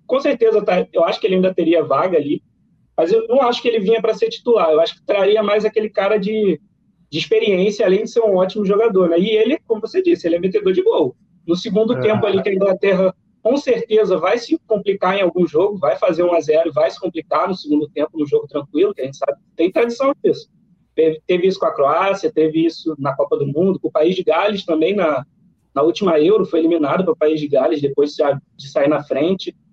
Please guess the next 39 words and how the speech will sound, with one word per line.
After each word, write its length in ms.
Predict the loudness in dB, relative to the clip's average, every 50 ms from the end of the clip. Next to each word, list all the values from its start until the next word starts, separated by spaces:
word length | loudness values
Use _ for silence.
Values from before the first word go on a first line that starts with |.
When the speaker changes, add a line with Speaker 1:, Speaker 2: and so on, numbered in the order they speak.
| _ _ _ _ _ _ _ -16
Speaker 1:
Então, 580 | -14 -6 -2 0 0 2 2 2 2 0 -2 -6 _ _
talvez 320 | -2 0 2 2 2 0
faça 360 | 0 -2 -2 -2 -2 0 -2 -2
essa, 420 | 0 0 0 0 0 0 -2 -6 -6 _ _ _ _
talvez 300 | -2 -2 2 2 0 0
faça 320 | 0 -2 -4 -2 -2 -4 -6
falta 420 | -4 -2 0 0 0 0 0 0
isso, 300 | 0 0 0 -2 -2 -2
né? 140 | -2 0 0
Tem 120 | 0 0
aquele 200 | 0 0 0 -2 0
cara 300 | 0 -2 0 0 0 0
já 200 | 0 0 0 0
vencedor, 600 | 0 -2 -4 -2 0 0 0 2 4 4 4 4
o 100 | 2 2
Henderson, 560 | 0 0 0 -2 -2 -4 -4 -4 -4 -4 -6 _ _ _
talvez 360 | -2 -2 0 2 0 0 0 0
seja 260 | -2 -2 0 2 2
o 280 | 2 2 2 0 -2 -6 _ _ _ _ _ _ -4
maior 160 | 0 2 2
exemplo 320 | 2 2 0 -2 0 -2 -4
Speaker 2:
É. 20 |
Speaker 1:
de 100 | -4 -4 -4
cara 220 | -2 0 0 0
vencedor, 640 | 0 0 0 0 0 0 0 2 0 0 0 -2 -4 _ _ _ _ _ _ -2
vencedor 600 | -2 -2 0 0 0 -2 2 2 2 2 2 2
mesmo 240 | 2 2 2 0 0
desse 220 | -2 -2 -2 -4
time, 240 | -4 -2 0 2 2
mas 300 | 2 2 2 0 -2 -2 _ _ _ _ -4
ele 100 | -2 0
também 260 | 2 2 2 2 2 2
veio 200 | 4 2 2 2
machucado 580 | 0 -2 -4 -8 -6 -4 -2 0 0 0 0
agora, 320 | 2 2 2 2 4 2 2
talvez 300 | 0 0 0 0 -2 -2
não 100 | -2 -4
seja 540 | -2 0 0 0 0 2 0 0 0 -2 -4 _ _ _ _ _ _ _ _ _ _ _
o, 320 | -2 0 2 2 2 0